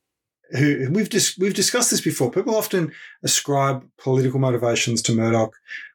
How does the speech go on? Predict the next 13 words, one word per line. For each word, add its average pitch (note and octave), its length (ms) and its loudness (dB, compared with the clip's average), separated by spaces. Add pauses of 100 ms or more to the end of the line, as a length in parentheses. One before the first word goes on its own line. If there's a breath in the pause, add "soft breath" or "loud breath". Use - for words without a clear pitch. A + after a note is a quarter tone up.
when, C3 280 0
in C#3 100 -4
actual C#3 300 2
fact, A#2+ 360 -2
when C#3 100 4
you C3+ 100 4
look C#3 420 2
at C3 300 0 (320 loud breath)
his C3 220 0
long C#3+ 540 2
history A#2+ 640 0
of C3 120 2
operation, A#2 640 0